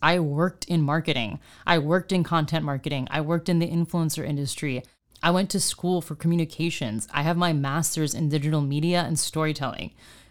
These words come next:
So it was just really funny that all of a sudden I acted like I didn't know how to market or advertise or do anything, even though I used to manage multi-million dollar budget campaigns or hundreds of thousands of dollars in my old job,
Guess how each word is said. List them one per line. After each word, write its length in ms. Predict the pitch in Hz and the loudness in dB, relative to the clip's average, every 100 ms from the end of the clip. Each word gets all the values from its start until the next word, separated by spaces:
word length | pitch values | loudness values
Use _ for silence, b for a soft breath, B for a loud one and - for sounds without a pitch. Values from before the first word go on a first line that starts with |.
| B | B
So 140 | 214 | 2
it 40 | |
was 120 | 202 185 | 4 4
just 260 | 208 147 | 0 0
really 220 | 180 190 | 0 2
funny 380 | 185 165 170 160 | 2 2 2 2
that 280 | 151 147 - | 2 0 -2
all 160 | 156 160 | 0 0
of 80 | 170 | 2
a 80 | 160 | 2
sudden 480 | - 170 147 143 - | 2 2 2 0 -2
I 140 | 135 | -2
acted 400 | 139 139 143 160 | 2 0 0 -2
like 140 | 151 143 | 0 0
I 120 | 139 | -2
didn't 380 | 131 143 208 214 | 0 0 0 0
know 360 | 139 151 135 | 2 2 2
how 260 | 120 139 131 | 0 0 0
to 180 | - 143 | 0 -4
market 540 | 127 139 - 123 110 | -2 -4 -4 -2 -2
or 180 | 151 151 | -4 -4
advertise 640 | 135 143 147 - 127 127 | -4 -4 -4 -4 -4 -4
or 60 | 139 | -4
do 180 | 135 151 | -4 -4
anything, 580 | 151 156 151 143 135 135 B B | 0 0 0 -2 -2 -6 B B
even 320 | 208 208 220 | 2 6 6
though 220 | 220 214 | 8 6
I 120 | 160 156 | 6 2
used 320 | 160 165 - | 2 0 2
to 40 | |
manage 480 | 156 165 165 151 143 - | 2 2 2 0 -2 -8
multi-million 1200 | 151 139 143 202 - 247 247 - 170 190 202 202 190 | -6 -2 0 0 2 4 2 2 2 4 4 4 4
dollar 360 | 170 170 170 | 4 4 2
budget 360 | 143 156 170 170 | 2 0 0 -4
campaigns 720 | - 160 147 143 156 190 190 - | -2 -2 0 -2 0 0 0 -2
or 240 | 170 175 151 | -2 2 2
hundreds 400 | 165 165 160 151 | 0 0 -2 -2
of 60 | |
thousands 360 | 156 151 151 139 | 0 0 0 -2
of 80 | 135 | -2
dollars 380 | 139 143 151 | -2 -2 -2
in 80 | 143 | -2
my 120 | 147 | -2
old 220 | - 143 135 | -2 -4 -4
job, 420 | 139 135 185 | -2 0 0